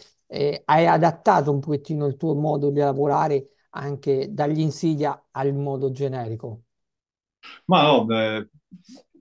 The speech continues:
Speaker 2: hai citato Satriani e io appunto, come dicevo prima, eh, sposo quel modo di, di comporre. Quindi sono cresciuto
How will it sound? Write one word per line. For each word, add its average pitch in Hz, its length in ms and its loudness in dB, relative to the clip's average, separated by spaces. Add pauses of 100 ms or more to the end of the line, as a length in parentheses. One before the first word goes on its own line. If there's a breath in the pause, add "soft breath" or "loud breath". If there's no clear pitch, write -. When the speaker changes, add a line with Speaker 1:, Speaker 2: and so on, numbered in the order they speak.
(120)
Speaker 2:
hai 131 180 -4
citato 135 320 2
Satriani 131 680 0
e 123 220 -2
io 131 400 -4
appunto, 120 580 -2 (840)
come 113 240 -2
dicevo 107 400 -2
prima, 123 500 0
eh, 104 420 -2
sposo 113 460 0
quel 110 260 2
modo 104 320 -2
di, 98 480 -4
di 95 120 -8
comporre. 98 680 0 (680 loud breath)
Quindi 123 280 6
sono 123 220 4
cresciuto 123 680 4